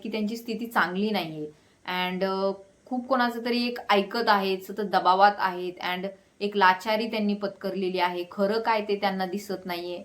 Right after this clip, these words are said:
and कुणातरी इशाऱ्यावरती ते नाचत आहेत and हे खूप जास्त तुमच्या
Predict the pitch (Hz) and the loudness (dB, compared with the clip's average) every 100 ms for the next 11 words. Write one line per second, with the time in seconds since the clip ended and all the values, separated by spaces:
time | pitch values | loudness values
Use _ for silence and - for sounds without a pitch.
0 | - _ _ - 202 214 220 220 226 226 | -16 _ _ -2 2 2 0 0 0 0
1 | 240 254 254 - 285 269 233 269 262 262 | 0 0 0 -2 0 0 0 2 2 0
2 | 254 247 247 262 208 196 214 208 208 202 | -2 -4 -4 0 0 -2 -2 0 0 -2
3 | - 202 196 190 196 202 254 247 240 208 | -2 -2 0 0 -2 -4 -8 -6 0 0
4 | 202 190 180 190 185 185 | 0 -8 -4 -6 2 2